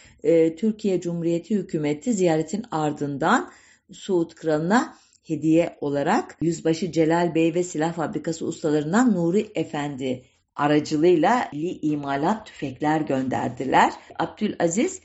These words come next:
on sekiz Eylül bin dokuz yüz otuz ikide bugünkü Suudi Arabistan Krallığı'nın başına geçti. İngilizlerin de yardımıyla Hicaz, Taif ve Mekke'yi alan Abdülaziz bunun karşılığında İngiliz egemenliği altındaki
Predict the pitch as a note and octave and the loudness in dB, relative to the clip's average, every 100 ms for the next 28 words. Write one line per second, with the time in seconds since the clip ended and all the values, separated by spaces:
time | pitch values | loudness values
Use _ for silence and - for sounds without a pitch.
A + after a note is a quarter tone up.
0 | _ _ _ F3+ G3 G3+ F3+ F3+ F3+ E3 | _ _ _ 0 0 0 -2 -2 0 2
1 | F3 G#3 E3+ E3 E3+ F3+ - D#3+ E3+ D#3 | 2 2 0 0 -2 -2 -4 -6 -6 -8
2 | D#3+ F3+ A#3+ E4 - _ _ _ E3+ F3 | -8 0 2 0 -10 _ _ _ -6 -6
3 | E3+ E3+ E3 C#4+ C4 - - F3+ D#3+ A#3 | -2 -2 -2 -6 -8 -4 0 0 0 -2
4 | - D#3+ D#3 D3+ - F3+ F#3 - D3 C3+ | 0 0 0 -2 -4 -4 -2 0 0 2
5 | C3 B2+ B2+ B2+ C#3+ - C3+ B2 - - | 2 2 2 0 -4 -6 -4 -4 -6 -8
6 | C3+ C#3 - - - G#3 E4 - F#3 F3+ | -6 -6 -8 -14 4 6 6 0 -6 2
7 | F3+ E3 F3 F#3 F3+ E3 D3+ - E3 D#3 | 2 4 2 2 2 2 2 0 0 0
8 | D#3 F3 F#3+ F#3+ F3+ F3 E3+ - F3 F3 | 0 -2 -2 0 -2 0 -2 0 0 0
9 | F3 E3+ E3 F3 - E3 C#3+ B2 C3+ C#3 | 0 0 2 -2 0 0 2 2 0 0
10 | B2+ D#3 D#3+ D#3+ F3 A#3 F3+ F3+ F3 D#3 | -2 -4 0 0 0 -4 -2 -4 -4 -4
11 | D3+ D#3 D3 F3+ B3 G#3+ F3 D#3+ D3 - | -4 -4 0 0 2 0 2 2 0 -2
12 | - D#3+ D#3 D#3 D#3 E3 E3 - E3+ F3 | -2 0 0 0 -2 -2 -4 -2 -2 -2
13 | E3+ D3+ D3 D3 - B3+ D#4 | -6 -6 -4 -6 -2 0 0